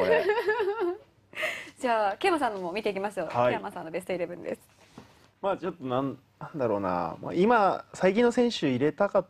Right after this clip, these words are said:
Speaker 1: たんですけど、
Speaker 2: はい。
Speaker 1: まあ、やっぱり、まあ、王道というか、
Speaker 2: うん。王道ですね。
Speaker 1: ほぼインビンシブルズで。
Speaker 2: うん、うん、
Speaker 1: まあ、
Speaker 2: うん。
Speaker 1: 一人だけ、あのー、フェルマーレン
Speaker 2: はい。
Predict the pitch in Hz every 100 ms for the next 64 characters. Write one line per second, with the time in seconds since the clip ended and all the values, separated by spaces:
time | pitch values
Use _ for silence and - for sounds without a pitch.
0 | _ 104 95 90 87 87 - - 90 104
1 | 98 131 185 - - _ _ _ - -
2 | - - - - _ - 143 - 180 151
3 | - _ _ _ _ _ _ _ _ _
4 | _ _ _ _ _ _ _ - 117 107
5 | 120 123 127 131 127 127 127 - - 233
6 | 220 180 - _ _ _ _ _ _ _
7 | _ 196 226 220 220 208 190 165 180 170
8 | 113 - - _ _ 127 113 113 104 -
9 | 95 101 - - - - - - 202 202
10 | 185 180 - 190 185 180 139 190 190 196
11 | 185 180 175 170 _ _ _ - 135 131
12 | 127 123 123 123 123 139 127 127 104 90
13 | 87 - - 196